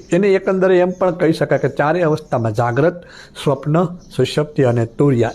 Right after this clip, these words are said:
એમાં પણ એ વહેંચાયેલી છે. ત્રણ બીજ જાગ્રતમાં વહેંચાયેલી છે, ત્રણ બીજ સ્વપ્નમાં વહેંચાયેલી છે, ત્રણ બીજ સુષુપ્તમાં વહેંચાયેલી છે, અને ત્રણ બીજ, અ, અ, તુર્યાતીત અવસ્થામાં વહેંચાયેલી છે.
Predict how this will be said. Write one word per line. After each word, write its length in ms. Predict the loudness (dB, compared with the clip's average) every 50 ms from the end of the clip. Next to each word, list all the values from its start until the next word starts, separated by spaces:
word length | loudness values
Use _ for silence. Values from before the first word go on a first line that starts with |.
| -2 0
એમાં 260 | 0 2 2 0 0
પણ 180 | 0 0 2
એ 140 | 2 2 2
વહેંચાયેલી 520 | 2 0 -2 -2 0 0 0 0 -2 -2 -2
છે. 220 | -2 0 0 0 -2 -4 -12 -20 -20 -20 -12 -6
ત્રણ 180 | -2 0 0 2
બીજ 220 | 2 2 0 2
જાગ્રતમાં 540 | 0 0 0 0 0 -2 -2 0 0 0 2
વહેંચાયેલી 420 | 2 2 2 2 0 2 2 0 0
છે, 260 | 0 2 2 2 0
ત્રણ 300 | -2 -4 -2 -2 0 0
બીજ 200 | 0 0 -2 -2
સ્વપ્નમાં 520 | -2 -4 -4 -4 -2 -2 0 0 2 2
વહેંચાયેલી 480 | 2 2 2 2 2 2 2 2 2 0
છે, 240 | 0 0 0 0 0
ત્રણ 340 | -2 -4 -2 0 0 0
બીજ 160 | 0 0 -2 -2
સુષુપ્તમાં 680 | -2 -2 -4 -2 0 -2 -4 -2 0 0 2 4 4
વહેંચાયેલી 480 | 4 2 2 2 2 2 4 2 2 2
છે, 140 | 0 -2 -4 -4 -4 -10 -20 -10 -4
અને 140 | -2 -2 -2
ત્રણ 280 | 0 0 2 2 4
બીજ, 360 | 4 4 4 2 2 0 -4 -10 -18 -20 -20 -20 -20 -6 -2
અ, 40 | 0 0 2 2 2 2 2 4 4 2 2 0 -2 -4 -4
અ, 360 | -2 -2 0 -2 -2 -4 -6 -6
તુર્યાતીત 540 | -2 0 2 2 2 2 0 -2 -2 -2
અવસ્થામાં 440 | 0 -2 -2 -2 -4 -4 -2 0 2
વહેંચાયેલી 440 | 2 0 0 0 0 0 0 0 -2
છે. 160 | -2 -2 -4